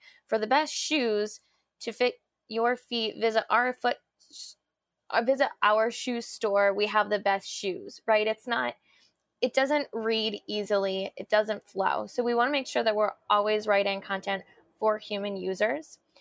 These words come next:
that we're having our keywords appropriately mixed in throughout the content, and not only just having them present, but also being diverse.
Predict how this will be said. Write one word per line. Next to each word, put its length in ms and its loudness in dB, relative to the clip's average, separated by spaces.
that 120 4
we're 100 4
having 340 0
our 140 2
keywords 600 -2
appropriately 1040 0
mixed 420 -6
in 380 -4
throughout 280 0
the 100 2
content, 560 -2
and 280 0
not 240 4
only 300 -2
just 400 -2
having 460 0
them 140 -6
present, 400 -2
but 100 4
also 260 2
being 320 -4
diverse. 720 -4